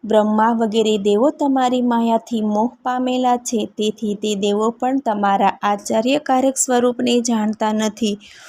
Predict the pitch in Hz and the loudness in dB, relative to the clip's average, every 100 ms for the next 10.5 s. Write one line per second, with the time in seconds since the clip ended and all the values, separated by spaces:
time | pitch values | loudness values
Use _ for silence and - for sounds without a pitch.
0 | - - 262 262 233 233 269 240 226 233 | -20 -2 -2 2 0 2 0 0 0 -2
1 | - 220 208 202 208 269 - - 220 208 | 0 0 0 0 0 -2 -4 -4 -2 0
2 | 214 - 202 202 202 202 202 196 196 220 | -2 -2 -2 2 2 0 0 2 2 0
3 | 240 320 302 269 254 277 277 269 247 247 | 0 0 2 2 0 -2 -2 -4 -2 0
4 | 240 233 220 208 202 - 196 190 208 226 | -2 -2 -2 -2 -4 -4 -2 0 0 -2
5 | 233 294 285 277 269 285 - 285 277 294 | -2 -4 -2 -4 -2 -2 -2 -4 -2 -6
6 | 285 - - - - - 240 320 269 214 | -8 -16 -18 -18 -16 0 2 2 0 -2
7 | 208 208 226 - 233 277 339 311 269 254 | 0 2 0 -2 -2 0 2 2 4 2
8 | 240 247 233 233 220 220 208 208 208 208 | 0 -2 -2 0 -2 0 -2 -2 -4 0
9 | 202 202 - 196 202 208 214 214 220 - | 2 2 0 -2 -2 -2 0 0 0 -6
10 | _ _ - 220 247 | _ _ -4 -4 -4